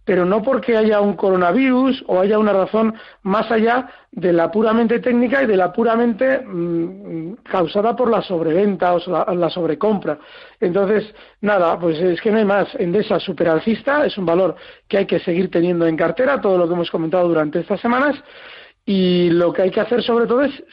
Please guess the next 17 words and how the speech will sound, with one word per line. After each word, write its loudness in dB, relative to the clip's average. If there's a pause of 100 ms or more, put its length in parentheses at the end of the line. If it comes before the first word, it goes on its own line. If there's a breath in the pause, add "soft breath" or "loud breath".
seguir 0
esperando 0
que -4
Estados 0
Unidos 2 (340 loud breath)
continúe 0
subiendo 0
más 0
que -2
los 2
demás. 2 (400 loud breath)
Recuerden 0
la 4
reelección 0
de 2
Donald 2
Trump. 0